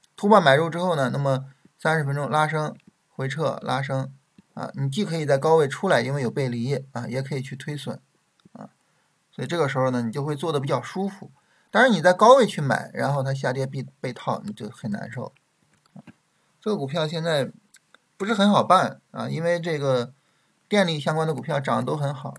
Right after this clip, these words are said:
但是呢，它就一般啊，这种情况下就不太好办。宏达新材，这不行啊，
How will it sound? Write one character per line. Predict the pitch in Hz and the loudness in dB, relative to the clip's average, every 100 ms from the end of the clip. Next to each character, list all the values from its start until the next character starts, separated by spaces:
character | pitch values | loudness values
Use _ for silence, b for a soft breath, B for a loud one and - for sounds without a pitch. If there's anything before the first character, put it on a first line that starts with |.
| - | -6
但 | 135 | -4
是 | 135 135 | -4 -4
呢， | 123 | -6
它 | - 151 | -6 -6
就 | 147 135 120 - | -4 -4 -6 -8
一 | 147 | -10
般 | 135 143 147 - - _ _ _ _ _ _ | -2 -2 -2 -6 -18 _ _ _ _ _ _
啊， | - - 160 | -16 -14 -6
这 | |
种 | 151 | -4
情 | 135 135 | -4 -4
况 | 135 | -4
下 | 135 | -4
就 | 123 | -6
不 | 117 | -10
太 | 139 | -10
好 | 131 139 | -10 -10
办。 | - - - _ _ _ _ _ _ _ _ _ _ _ _ _ _ _ _ _ _ _ _ _ _ _ - _ _ _ _ _ - _ _ _ _ _ _ _ _ _ _ _ _ | -12 -12 -16 _ _ _ _ _ _ _ _ _ _ _ _ _ _ _ _ _ _ _ _ _ _ _ -20 _ _ _ _ _ -20 _ _ _ _ _ _ _ _ _ _ _ _
宏 | 156 165 | -6 -2
达 | 156 147 | 0 -2
新 | - 180 | -6 -8
材， | 165 131 - - _ _ _ _ _ _ - _ _ - - _ _ _ _ _ _ _ _ _ _ - - - _ _ _ _ _ _ _ _ _ _ _ _ - 135 | -8 -8 -8 -12 _ _ _ _ _ _ -20 _ _ -20 -20 _ _ _ _ _ _ _ _ _ _ -16 -16 -16 _ _ _ _ _ _ _ _ _ _ _ _ -20 -16
这 | - 135 | -6 -4
不 | 135 | -4
行 | - - | -8 -12
啊， | 127 - | -14 -18